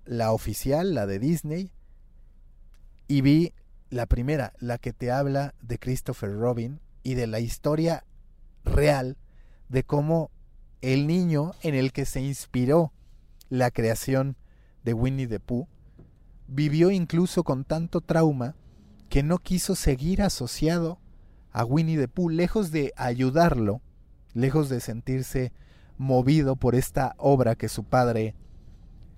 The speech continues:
creó en torno a él, su infancia y el modo en cómo jugaba, decidió alejarse de eso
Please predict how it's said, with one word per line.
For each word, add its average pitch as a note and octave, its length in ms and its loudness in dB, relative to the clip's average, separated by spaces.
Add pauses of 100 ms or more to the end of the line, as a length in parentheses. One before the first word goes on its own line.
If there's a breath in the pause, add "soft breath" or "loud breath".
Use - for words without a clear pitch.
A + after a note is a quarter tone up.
(300)
creó B2 480 4 (480)
en B2 180 -4
torno B2+ 380 -2
a A2+ 100 0
él, C#3+ 360 2
su - 180 -10
infancia C3 640 -2
y A2+ 100 0
el A2 100 0
modo C3+ 260 0
en B2+ 100 -4
cómo C3+ 220 -4
jugaba, B2 520 -4 (600 soft breath)
decidió D3+ 560 -4
alejarse D3+ 840 -2
de C3 180 2
eso - 320 -4